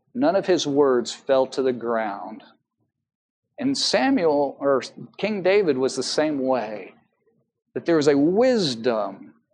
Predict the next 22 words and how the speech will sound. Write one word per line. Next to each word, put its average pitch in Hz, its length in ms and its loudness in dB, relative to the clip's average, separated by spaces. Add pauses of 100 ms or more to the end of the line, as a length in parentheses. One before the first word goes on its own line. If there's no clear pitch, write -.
(120)
about 143 320 0
his 160 200 -4
speech. - 840 -10 (760)
He 147 80 4
didn't 151 280 2
speak 143 500 0
frivolously. 226 1300 2 (680)
He 156 120 2
didn't 131 460 0 (240)
blow 160 240 4
hard. 196 580 2
He 147 80 4
didn't 147 240 2
speak - 500 -4
arrogantly. 208 1040 2 (1160)
That 135 140 -2
his 143 200 0
words 202 840 0 (320)
were 131 260 2
wisdom 196 1000 0 (300)
and 143 200 -4
prudent, 117 540 -4